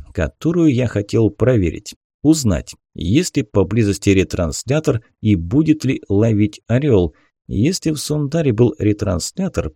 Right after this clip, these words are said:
почему бы ему не оказаться здесь, в сердце Империи? По дороге в холл мелькнула озорная мысль. А раз меня никто не стережет, может прогуляться, посмотреть окрестности,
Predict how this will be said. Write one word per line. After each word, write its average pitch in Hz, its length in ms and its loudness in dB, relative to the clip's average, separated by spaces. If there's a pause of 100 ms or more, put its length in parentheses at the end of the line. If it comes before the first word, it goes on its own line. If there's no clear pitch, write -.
почему 101 480 -2
бы 101 200 0
ему 110 180 2
не 98 140 0
оказаться 92 800 -2
здесь, 90 580 -2 (140)
в - 80 -14
сердце - 540 -2
Империи? 120 640 2 (540)
По 98 100 2
дороге 110 380 2
в 85 60 -2
холл 170 340 -2 (120)
мелькнула 107 680 -2
озорная 123 640 -2
мысль. - 380 -2 (340)
А 85 140 -2
раз 95 300 -2
меня 95 180 -2
никто 90 360 0
не 82 140 0
стережет, 139 640 -4 (340)
может 147 560 0
прогуляться, 123 840 -2
посмотреть 113 580 -4
окрестности, 139 840 -2